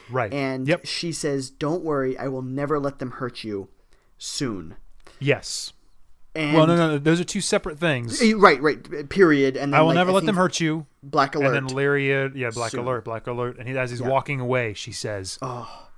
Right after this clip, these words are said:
Speaker 1: "Soon."
Speaker 2: Oh, I'm, I can't wait for this to be revealed. I, I did, I, I'm not gonna lie, I wanted a little bit more revealed
Speaker 1: Yeah,
Speaker 2: in
Speaker 1: me
Speaker 2: this
Speaker 1: too,
Speaker 2: episode,
Speaker 1: man. That really
Speaker 2: but 'cause, 'cause they, now they know. They know we know, right? And it, so they're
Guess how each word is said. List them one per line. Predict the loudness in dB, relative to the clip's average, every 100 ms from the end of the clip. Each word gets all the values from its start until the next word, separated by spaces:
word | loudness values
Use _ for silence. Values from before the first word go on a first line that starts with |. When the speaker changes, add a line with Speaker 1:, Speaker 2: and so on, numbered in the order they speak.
| -20
Speaker 1:
"Soon." | -16 -12 -8 -8 -8 -8 -10 -12 -16 -18 -12
Speaker 2:
Oh, | -8 -8 -8 -12 -2
I'm, | -2 -2 -6 -14
I |
can't | -12 -10 -10 -12 -20 _ _ _ _ _ _
wait | -12 -10 -4 -2 -2 -4 -18 -18 _
for | -2 -2
this | -2 -6
to | -6
be | -4
revealed. | -4 -4 -6 -4
I, | 0 2
I | 2
did, | 4 2 2
I, | -2
I'm | 0
not | -2
gonna | 0 2
lie, | 2
I |
wanted | 2 0 0
a | -2
little | 0 0 0
bit | -2 -4
more | -4 0 4 4
revealed | 2 0 2
Speaker 1:
Yeah, | 4
Speaker 2:
in | 2
Speaker 1:
me | 0
Speaker 2:
this |
Speaker 1:
too, | 2 2
Speaker 2:
episode, | 2 0
Speaker 1:
man. | -2 -4
That | -4
really | 2 4
Speaker 2:
but | 4 2 -10 _ -20 -20 -20 -16 -4
'cause, | -4 -4 -14 _
'cause | -4 4
they, | 4 4
now | 4 6
they | 4
know. | 0 -2 -4
They | 2 2
know | 6 4
we | 4 0
know, | -2 -8 -12 -20 0
right? | 2 2 -2 -20 -20 _
And | 0 0 0 -4 -8 -14 -12
it, | -12 -14 -20 -20 -20 -20
so | -4 -4
they're | -2